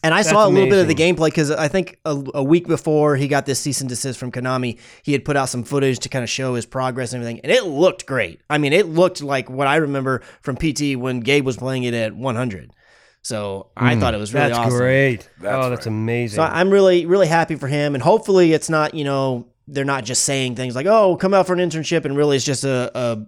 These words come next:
Speaker 1: glorified tour of the campus or something
Speaker 3: Yeah.
Speaker 1: ridiculous. Hopefully they actually give him a real shot, 'cause it, the kid has shown that he's very talented and knows what the heck's going on. So th-, they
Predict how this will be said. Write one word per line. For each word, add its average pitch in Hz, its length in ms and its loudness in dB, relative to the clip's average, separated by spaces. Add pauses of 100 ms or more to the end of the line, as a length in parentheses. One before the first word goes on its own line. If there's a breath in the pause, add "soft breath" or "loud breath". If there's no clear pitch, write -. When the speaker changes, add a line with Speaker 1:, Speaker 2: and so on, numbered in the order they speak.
(140)
Speaker 1:
glorified 143 540 0
tour 117 380 -2
of 110 140 -4
the 110 80 -6
campus 117 420 -6
or 113 60 -10
something 110 240 -12
Speaker 3:
Yeah. 107 40 -6
Speaker 1:
ridiculous. 87 400 -2
Hopefully 151 420 2
they 131 100 0
actually 131 280 -2
give 127 120 -4
him 127 80 -4
a - 20 -4
real 123 120 -2
shot, 120 260 -4
'cause 143 140 -8
it, - 160 -4 (320 loud breath)
the - 80 -8
kid 254 200 0
has 180 120 4
shown 185 400 4
that 135 80 0
he's 156 240 4
very 135 480 2
talented 107 520 -4
and 120 300 -6
knows 135 260 0
what 135 120 -8
the 120 40 -8
heck's 120 200 -8
going 110 260 -8
on. 92 320 -10
So 107 400 -6 (100)
th-, - 200 -12
they 131 320 -6